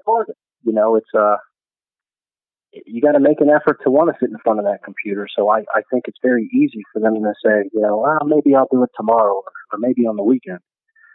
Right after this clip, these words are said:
Whereas if they're in the classroom atmosphere, they kinda have to be there, if that makes sense. So, um, I think they would take very, very good to the, the idea of online training. I just, uh,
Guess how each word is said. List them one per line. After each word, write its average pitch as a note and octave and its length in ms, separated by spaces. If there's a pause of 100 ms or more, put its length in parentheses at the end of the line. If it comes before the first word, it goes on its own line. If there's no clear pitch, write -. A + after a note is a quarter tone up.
(400)
Whereas A2 360
if C#3+ 160
they're A#2+ 140
in E3+ 140
the C3+ 60
classroom G2+ 500
atmosphere, - 640 (500)
they B2 80
kinda D3+ 300
have C#3+ 240
to A#2 80
be A2 160
there, F#2+ 160
if - 100
that - 160
makes F#2+ 240
sense. F#2+ 220 (1040)
So, A#2+ 340
um, C3+ 240 (420)
I D3 120
think D#3 260
they B2 100
would C3+ 240 (100)
take A2 260
very, A2 280 (560)
very C3 240
good D3 280
to A#2+ 100
the, G#2+ 240 (120)
the A2+ 100
idea B2 300
of A2 120
online G#2 380
training. C#3+ 460 (960)
I A2 60
just, E3+ 360
uh, C3+ 140